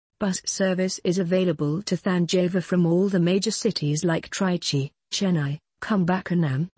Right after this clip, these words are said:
Pudukottai, Pattakottai, Tirunelveli, Kara, Nagapattinam, Coimbatore, Erode and many other cities in the state. Trains run from many cities across India including Chennai, Trichy, Coimbatore,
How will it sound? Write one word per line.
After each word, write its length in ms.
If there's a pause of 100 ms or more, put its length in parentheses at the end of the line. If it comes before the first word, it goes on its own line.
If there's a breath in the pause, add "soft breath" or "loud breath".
(120)
Pudukottai, 960 (200)
Pattakottai, 920 (200)
Tirunelveli, 960 (240)
Kara, 360 (220)
Nagapattinam, 920 (260)
Coimbatore, 840 (320)
Erode 380
and 180
many 400
other 220
cities 500
in 180
the 80
state. 500 (380)
Trains 400
run 320
from 240
many 220
cities 500
across 360 (100)
India 320
including 580
Chennai, 480 (220)
Trichy, 600 (280)
Coimbatore, 800